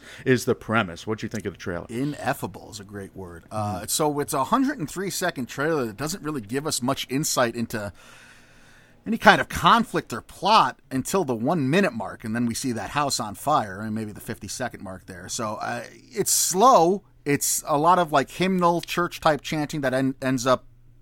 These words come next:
Speaker 2: folding itself into this orchestral crescendo as far as the score for the, the triveting, the, the, uh, the trailer goes. Uh, I, I combined trailer and riveting there because you have the last shot, which is, I guess, a tornado or a hurricane working its way through,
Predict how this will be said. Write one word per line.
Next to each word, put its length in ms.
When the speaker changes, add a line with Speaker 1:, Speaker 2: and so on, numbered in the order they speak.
Speaker 2:
folding 340
itself 340
into 200
this 440
orchestral 840
crescendo 840
as 160
far 200
as 100
the 100
score 340
for 220
the, 160
the 80
triveting, 420
the, 300
the, 340
uh, 280
the 100
trailer 340
goes. 340
Uh, 340
I, 60
I 60
combined 340
trailer 320
and 140
riveting 260
there 160
because 320
you 80
have 180
the 100
last 280
shot, 320
which 160
is, 140
I 80
guess, 200
a 60
tornado 540
or 260
a 40
hurricane 520
working 240
its 100
way 100
through, 200